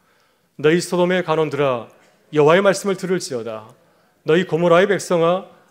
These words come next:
우리 하나님의 법에 귀를 기울일지어다." 지금 하나님께서는 어떻게 말씀하십니까? 지금 유다의 백성이 하나님의 심판을 받아서 멸망받은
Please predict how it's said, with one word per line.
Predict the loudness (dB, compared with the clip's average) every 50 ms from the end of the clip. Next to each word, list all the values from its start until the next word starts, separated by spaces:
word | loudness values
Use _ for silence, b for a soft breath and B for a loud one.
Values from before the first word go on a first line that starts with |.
| _ _
우리 | -4 0 0 2
하나님의 | 2 2 2 2 2 0 0 0
법에 | 0 0 2 2 2 2 0 -2 -4 -10 -10
귀를 | -6 -4 0 0 0 0 -2
기울일지어다." | -4 -8 -8 -6 -4 -4 -4 -4 -6 -8 -10 -12 -14 -12 -12 -12 -14 -14 -18 -18 -20 -20 -20 _ _ _ _ _ _ _ _ _ _ _ _ _ _ _ _ _ _ _ _ _ _ _ _ _ _ _ _ _ -6
지금 | -2 0 2 4
하나님께서는 | 4 4 4 4 2 2 0 0 0 -2 -2
어떻게 | -2 -2 -4 -4
말씀하십니까? | -4 -4 -4 -4 -6 -6 -6 -6 -8 -10 -12 -14 -14 -14 -14 -14 -14 -14 -16 -18 -16
지금 | -12 -10 -10 -8
유다의 | -4 0 0 0 2 0
백성이 | -2 -4 -6 -6 -6 -6 -4 -4 -4 -6 -6 -10 -16 _ _ _ _ _ _ _ _ _ _ _ _ _ _ _ _ _ _
하나님의 | -2 0 0 0 0
심판을 | 0 -4 -2 0 2 4 4 4
받아서 | 4 4 4 4 4 2 -2 -2
멸망받은 | 0 0 -2 0 0 0 -2 -2 -2 -4 -4 -4 -4 -2 -2 -2 -2 -4 -8 b